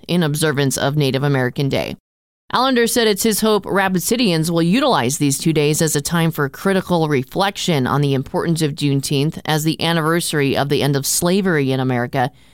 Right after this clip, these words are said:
and of Native American Day as an opportunity to recognize the spirit, the culture, the history, and the impact of Native Americans past and present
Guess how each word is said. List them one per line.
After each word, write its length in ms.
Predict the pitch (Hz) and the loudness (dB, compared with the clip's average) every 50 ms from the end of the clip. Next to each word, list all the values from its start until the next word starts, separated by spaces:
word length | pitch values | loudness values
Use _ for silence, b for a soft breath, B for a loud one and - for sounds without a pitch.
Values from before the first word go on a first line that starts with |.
| B B | B B
and 300 | - 233 262 277 285 240 | -4 -2 -2 -2 -2 0
of 240 | - 185 180 175 180 | 0 0 0 2 2
Native 280 | 190 185 185 180 165 | 2 2 2 2 2
American 420 | 170 170 165 170 190 196 - 190 170 | 2 0 0 0 0 0 0 0 0
Day 260 | 147 123 120 95 - - | 2 0 -2 -2 -4 -4
as 120 | 139 156 175 | -2 0 0
an 120 | 175 156 | 0 0
opportunity 680 | 131 175 175 - 170 156 - - 196 208 185 165 151 139 | 0 0 0 -2 -2 -2 0 2 2 2 4 2 2 0
to 180 | - - 151 143 | 0 0 0 2
recognize 640 | 151 160 180 - 226 185 175 151 139 135 139 - | 2 0 0 0 0 0 2 2 2 0 0 -2
the 100 | - 117 | -4 -4
spirit, 640 | - - - - - 214 208 185 151 - - - - - - - | -2 -2 -4 -2 0 2 2 2 2 0 -2 -6 -10 -10 -6 -6
the 100 | 156 147 | -6 -4
culture, 580 | - - - - 220 214 185 - 180 147 - - | -4 -8 -4 -2 -2 -2 -2 -2 -2 -4 -4 -4
the 160 | - - 147 147 | -4 -2 -2 0
history, 560 | - 208 208 190 - - 180 151 131 - - _ _ _ | 0 0 0 0 -2 -2 -2 -2 -2 -2 -6 _ _ _
and 220 | - 214 247 277 | -2 -2 0 0
the 200 | 262 220 - - | 0 0 0 0
impact 420 | 226 240 220 196 185 151 127 123 - | 0 0 0 0 -2 -2 -2 -4 -4
of 200 | - 151 156 160 | -4 -2 0 2
Native 240 | 160 160 156 156 143 | 2 2 2 2 2
Americans 580 | 143 143 143 143 147 143 - 156 147 147 - | 2 2 2 0 -2 -2 -2 -2 -2 -2 -4
past 460 | - - - - 165 180 196 - - | -6 -8 -6 -2 -2 0 0 0 0
and 100 | 175 156 | 0 -2
present 480 | - - 170 185 180 170 135 - - - | 0 0 0 0 0 0 -2 -4 -4 -10